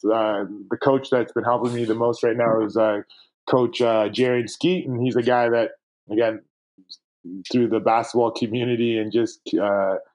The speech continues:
networking and how things always seem to come back around full circle. I met him when I was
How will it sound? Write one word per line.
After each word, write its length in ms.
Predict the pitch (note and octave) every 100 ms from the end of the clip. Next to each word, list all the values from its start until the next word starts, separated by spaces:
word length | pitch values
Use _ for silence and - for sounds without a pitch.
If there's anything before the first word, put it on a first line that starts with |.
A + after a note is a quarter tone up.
| _ _
networking 760 | A#2+ C3 B2+ C3 B2 C3 B2+ A#2
and 100 | A2+
how 380 | A2+ A#2 A2+ A2
things 220 | B2 B2
always 320 | A2+ A#2 A#2 -
seem 140 | A#2+
to 80 | A2
come 240 | - A2+
back 240 | A2+ A2 G#2+
around 320 | A2 A2 G#2+
full 160 | - G#2+
circle. 420 | - B2+ B2+ B2
I 140 | G2
met 240 | A2+ A#2 A2+
him 180 | A#2+
when 140 | A#2 A2
I 80 | A2
was 160 | G#2